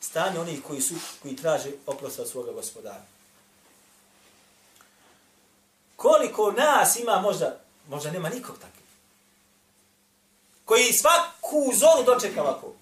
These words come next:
Pre-, molim, da kreneš sada za, za sve poredaš u čitavoj Bosni, koliko ima Allahovi robova koji dočeka ovaj dio noći,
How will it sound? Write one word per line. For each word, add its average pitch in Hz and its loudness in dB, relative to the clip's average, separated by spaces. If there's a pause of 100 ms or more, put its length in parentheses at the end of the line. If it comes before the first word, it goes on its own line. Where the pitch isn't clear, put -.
(3750)
Pre-, 240 4 (380)
molim, 131 -8 (1800)
da 160 4
kreneš 277 6
sada 294 6
za, 226 6
za 220 6
sve - 4
poredaš 269 6 (120)
u 190 -10
čitavoj 262 6
Bosni, 285 6 (200)
koliko 294 6
ima 302 4
Allahovi 262 8
robova 269 8
koji 240 4
dočeka 247 6
ovaj 254 6
dio 285 4
noći, 285 4